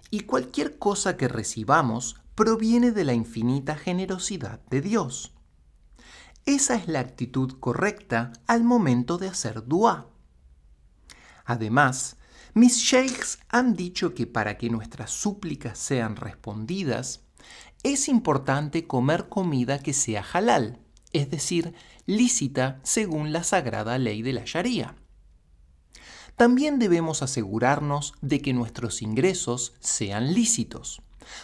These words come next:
para que la comida que compremos con los mismos también sea halal. Y así, lo que salga de nuestras bocas no resultará arruinado por haber puesto dentro de ellas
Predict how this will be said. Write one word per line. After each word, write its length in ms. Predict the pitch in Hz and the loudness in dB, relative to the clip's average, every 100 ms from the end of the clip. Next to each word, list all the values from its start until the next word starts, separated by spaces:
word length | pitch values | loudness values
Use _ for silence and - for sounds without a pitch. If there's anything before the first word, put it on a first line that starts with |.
| - | 0
para 240 | 196 208 214 | 2 4 2
que 100 | 214 | 2
la 160 | 214 | 4
comida 480 | 214 220 247 254 226 | 4 6 4 4 2
que 140 | 165 | 0
compremos 580 | 131 113 110 135 135 131 | 0 0 2 2 2 0
con 240 | - 110 104 | -2 -4 -4
los 220 | 98 190 | -6 0
mismos 520 | 214 - 113 127 - - _ | 2 2 -2 -4 -6 -16 _
también 440 | 233 226 131 120 | 0 2 2 0
sea 360 | 131 - 107 101 - | -2 -6 -8 -6 0
halal. 420 | 196 220 135 - - - - _ _ _ - - - - - | 4 4 2 -6 -18 -20 -20 _ _ _ -20 -20 -20 -20 -6
Y 100 | 113 | -4
así, 500 | 107 - 190 156 131 - - - - | 0 0 0 -2 -8 -18 -20 -20 -4
lo 160 | 208 240 | 0 2
que 100 | 240 | 2
salga 400 | - 294 285 220 | 4 4 4 2
de 140 | 139 | 2
nuestras 460 | 110 101 - - - | 0 -2 -6 -8 0
bocas 640 | 151 175 165 165 - - - _ | 2 2 0 -4 -6 -12 -20 _
no 240 | - 220 277 | 2 6 6
resultará 800 | 269 226 160 131 117 117 123 117 | 4 -2 -4 -2 0 2 2 2
arruinado 880 | 123 110 107 123 139 131 147 151 - | 0 -2 0 2 2 0 -4 -6 2
por 160 | 240 | 4
haber 380 | 240 247 294 285 | 4 4 0 0
puesto 400 | - 190 - 180 | -2 -2 0 0
dentro 480 | 139 143 139 135 117 | 2 2 2 0 -2
de 240 | 101 113 | -2 -2
ellas 480 | 190 - 123 127 - | 0 0 -2 -4 -6